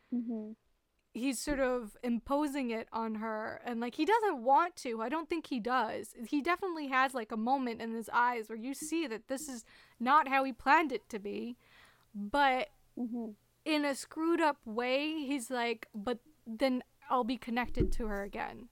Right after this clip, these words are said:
Speaker 2: type of thing. Like,
Speaker 1: Yeah.
Speaker 2: "She'll be mine again," type of thing.
Speaker 1: I hate that that makes me weak, and I know that it's wrong.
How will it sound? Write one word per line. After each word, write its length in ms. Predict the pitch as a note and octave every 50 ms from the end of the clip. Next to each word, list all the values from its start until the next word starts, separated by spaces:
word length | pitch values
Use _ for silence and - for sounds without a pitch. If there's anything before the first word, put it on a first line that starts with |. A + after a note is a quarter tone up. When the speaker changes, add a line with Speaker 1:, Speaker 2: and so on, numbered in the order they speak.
| _ -
Speaker 2:
type 160 | - G#3+ G#3
of 80 | A3 G3+
thing. 260 | - - - - - -
Like, 280 | A#3+ A#3+ A3 - - -
Speaker 1:
Yeah. 640 | - B3+ C4 B3+ A#3+ A3 G3+ F#3+ F3+ F#3+ F#3+ - - -
Speaker 2:
"She'll 140 | C4+ B3+
be 160 | A3 G#3+ B3+ G#3+
mine 440 | G#3 G#3 A#3 A3 A3 G#3 G3+ G3 F3
again," 420 | F#3 G3 F#3 A2+ A2 B2 G#2 A3 -
type 220 | - A#3 - -
of 80 | G#3+ -
thing. 400 | - - F#2+ F2 G2 - A#3+ - _ _ _ _ _ _ _ -
Speaker 1:
I 80 | B3 B3
hate 180 | B3 B3+ B3 C4+
that 140 | D4+ D4
that 160 | - E4 D4 C4+
makes 300 | B3+ A#3+ A#3+ A#3 - -
me 100 | A#3 A3+
weak, 280 | G#3+ G3+ G#3+ G#3+ G3 - -
and 100 | G#3 G#3+
I 80 | G#3+ A3
know 240 | A3 G#3+ G#3 G#3+ G#3
that 140 | A3+ A#3
it's 180 | A#3+ A#3+ A#3 - -
wrong. 480 | G#3 G#3 G3+ G3 F#3+ F3+ F3 F#3 F#3